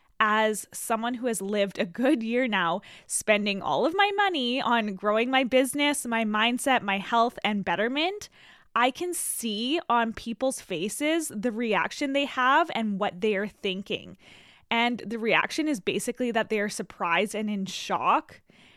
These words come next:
And this is not in a good way. When I tell people what I have paid for certain <laughs> things, there's people that cannot fathom paying what I paid to do these things. And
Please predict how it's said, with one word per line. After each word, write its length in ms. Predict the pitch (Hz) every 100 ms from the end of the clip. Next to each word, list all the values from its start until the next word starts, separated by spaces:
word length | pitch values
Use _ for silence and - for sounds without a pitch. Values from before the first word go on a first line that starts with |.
| _ -
And 400 | 233 226 220 220
this 280 | - 196 220
is 100 | 240
not 280 | 208 196 185
in 60 | 196
a 40 |
good 220 | 180 170
way. 260 | 147 95 - _ _ -
When 260 | 196 233
I 140 | 285 339
tell 340 | - - 185
people 640 | 202 247 233 277 302 339 - _ _ _ -
what 340 | 196 196 214 -
I 140 | 226
have 260 | 240 247 -
paid 500 | - 190 185 214 220
for 160 | 233
certain 480 | 233 - 240 247 262
<laughs> 0 |
things, 560 | - 208 233 269 302 - - - -
there's 240 | 254 285
people 340 | - 254 269 311
that 220 | 262 -
cannot 580 | 233 254 220 226 233 -
fathom 760 | - 165 156 214 302 339 359 370 - -
paying 400 | - 262 240 220
what 120 | 202
I 100 | 175
paid 340 | - 214 175 180
to 80 |
do 160 | 180 175
these 240 | 151 170
things. 420 | - - 80 202 - - - - - -
And 420 | 233 220 220 220